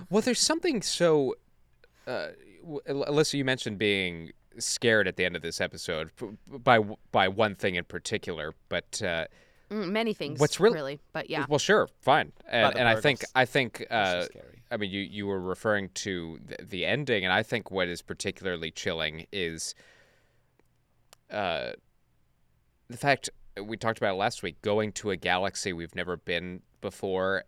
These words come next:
Speaker 1: and
Speaker 3: Anything
Speaker 1: and
Speaker 3: could
Speaker 1: just the,
Speaker 3: happen.
Speaker 1: just the, the unknown and this race to, to stop them,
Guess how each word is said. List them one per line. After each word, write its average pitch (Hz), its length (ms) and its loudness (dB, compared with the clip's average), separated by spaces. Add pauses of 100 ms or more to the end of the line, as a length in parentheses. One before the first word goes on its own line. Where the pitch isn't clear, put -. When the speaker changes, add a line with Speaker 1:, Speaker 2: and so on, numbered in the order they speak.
Speaker 1:
and 80 500 -6
Speaker 3:
Anything 151 1120 -10 (400)
Speaker 1:
and 104 280 -2
Speaker 3:
could 113 140 -8
Speaker 1:
just 139 220 -2
the, 156 60 2
Speaker 3:
happen. 156 140 0
Speaker 1:
just 180 240 0
the, 156 180 2
the 123 300 0
unknown 113 560 2
and 90 100 -4
this 87 220 -6
race 107 540 2
to, 90 420 -4 (360)
to 110 120 -6
stop - 420 -2
them, 80 380 -8